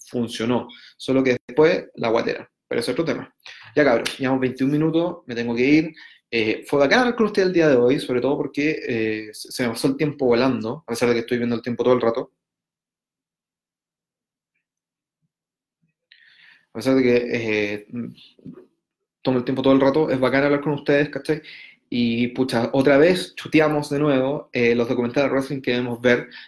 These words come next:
pero sí les voy a recomendar el Titán de Giant en H B O, para que lo vean, no sé si está con subtítulo, pero, eh, bacán, ¿cachai?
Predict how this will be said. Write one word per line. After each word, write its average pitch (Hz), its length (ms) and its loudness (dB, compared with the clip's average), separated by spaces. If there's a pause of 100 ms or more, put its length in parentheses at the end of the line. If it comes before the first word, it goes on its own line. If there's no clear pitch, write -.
pero 107 140 -4
sí 147 120 0
les 151 140 6
voy 151 120 4
a - 20 -2
recomendar 139 560 -2
el 117 80 -6
Titán 127 240 -6
de 123 120 -2
Giant 127 460 0
en 123 80 -6
H - 180 -6
B 131 140 2
O, 135 260 0 (220)
para 120 180 0
que 120 80 0
lo 120 120 2
vean, 143 400 0 (140)
no 117 120 -12
sé 135 80 -4
si 135 40 -2
está 147 120 -2
con 139 100 -4
subtítulo, 147 540 -6 (800)
pero, 180 600 2 (360)
eh, 113 580 -6 (300)
bacán, 147 380 -2 (220)
¿cachai? - 420 -10